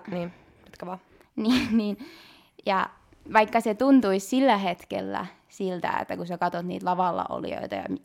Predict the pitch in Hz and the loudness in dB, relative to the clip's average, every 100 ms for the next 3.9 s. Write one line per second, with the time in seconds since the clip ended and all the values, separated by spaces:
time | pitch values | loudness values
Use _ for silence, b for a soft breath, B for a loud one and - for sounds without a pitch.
0 | - 175 185 - 180 - _ 87 - 202 | -8 -8 -8 -8 -10 -12 _ -6 -6 -8
1 | - - - - - - - 101 98 - | -14 -14 -12 -12 -12 -12 -12 -12 -12 -12
2 | - - b b b b b _ - 131 | -14 -18 b b b b b _ -16 -12
3 | - 170 156 160 175 180 165 - | -6 -2 -2 0 0 0 0 -4